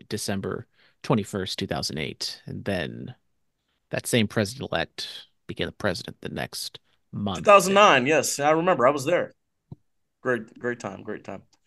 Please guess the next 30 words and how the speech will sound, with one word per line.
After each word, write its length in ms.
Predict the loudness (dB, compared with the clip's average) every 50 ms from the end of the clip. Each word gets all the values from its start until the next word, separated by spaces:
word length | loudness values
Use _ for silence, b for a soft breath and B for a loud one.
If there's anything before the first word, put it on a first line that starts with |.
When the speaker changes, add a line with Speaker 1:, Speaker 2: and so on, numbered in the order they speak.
| b b b b b b
Speaker 2:
Uh, 160 | 8 8 8 10
outside 400 | 8 8 6 8 8 8 8 8 6
the 80 | 4
ring, 260 | 4 4 4 4 6 6
Liv 180 | 6 6 6
Morgan's 420 | 8 10 10 10 8 6 2 2 2
been 120 | 4 4
arrested. 760 | 4 4 4 4 4 4 2 0 -2 -2 -2 -2 -4 -8 -14 _ _ _ _ _ _ _ _ _ _ _
Um, 600 | 8 10 12 12 10 10 8 4 -2 -4 -6 -8
I 40 | -8
mean, 240 | -6 -4 -4 -6 -6
I 40 | -6
believe 260 | -2 0 2 2 2
she's 140 | 2 2 2
already 180 | 4 4 4
been 180 | 2 0 0 2
bailed 320 | 6 8 8 8 8 8
out. 260 | 8 8 8 6 6 2 -6 _ _ _
Uh, 340 | 2 4 6 6 6 4 4 2
I 60 | -2 -4
guess 140 | -4 -4
she 100 | 2 4
had 120 | 4 6 6
a, 300 | 4 4 4 2 0 -6 -10 _ _ _ _ _ _ _ _ _ _
had 80 | -4 -4
a 40 |
weed 320 | -4 -4 -4 -4 -4 -6 -2
pen 240 | 0 2 2 2 2
or 60 | 2
whatever. 460 | 2 4 4 4 4 4 2 0 -4